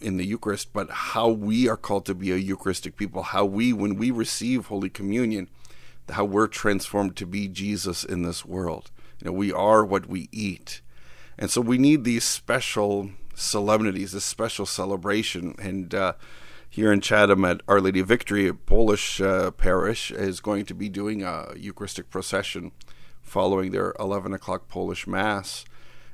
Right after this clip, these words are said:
And, uh, again, a reminder for us, whether it's the, these processions, whether it's, uh, Eucharistic adoration,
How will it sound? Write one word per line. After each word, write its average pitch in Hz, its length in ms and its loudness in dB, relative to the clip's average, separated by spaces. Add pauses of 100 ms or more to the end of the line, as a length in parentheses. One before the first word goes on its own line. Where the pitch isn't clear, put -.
And, 98 400 -2
uh, 98 280 2
again, 104 320 0
a 98 60 2
reminder 101 520 2
for 92 240 -4
us, 90 240 -6
whether 104 280 2
it's 101 200 0
the, 104 200 4
these 101 260 -2
processions, 98 580 -2
whether 98 240 -4
it's, - 320 -8
uh, 85 260 -4
Eucharistic 98 480 -6
adoration, 107 800 0